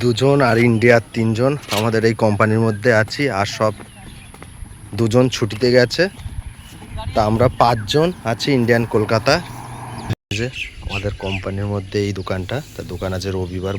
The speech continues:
বন্ধ, কেন কোম্পানির আজকে কাজ নেই। আর এই একটা দোকান, আমাদের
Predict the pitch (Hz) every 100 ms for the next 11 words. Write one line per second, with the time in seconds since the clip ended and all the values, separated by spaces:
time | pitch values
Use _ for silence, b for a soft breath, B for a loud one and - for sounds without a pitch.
0 | 87 87 92 104 143 - - - - -
1 | - - - - - 98 98 98 98 98
2 | 98 98 98 - - - - - - -
3 | - - - - 92 98 98 101 104 90
4 | 107 120 151 - - - - - - -
5 | - - - - - - - - 95 101
6 | 92 101 95 - 127 151 - - - -
7 | - - - - - - - - - -
8 | - - - 110 120